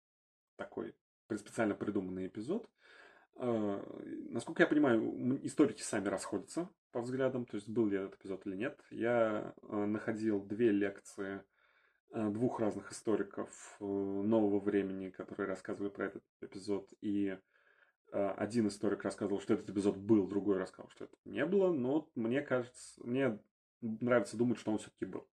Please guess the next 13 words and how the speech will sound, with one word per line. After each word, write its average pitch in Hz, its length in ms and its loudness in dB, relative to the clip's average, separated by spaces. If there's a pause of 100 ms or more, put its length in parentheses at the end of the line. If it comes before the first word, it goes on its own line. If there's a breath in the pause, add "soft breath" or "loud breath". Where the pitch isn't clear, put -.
(200)
Если 151 300 2
так 139 240 0
подумать, 175 600 0
вообще - 240 -4
меня 131 400 0
вот 110 180 -6
это 120 200 -4
удивило, 113 460 -2
что - 160 -16
протестанты - 600 -4
на 120 120 -4
самом 135 360 -6
деле, 170 340 -2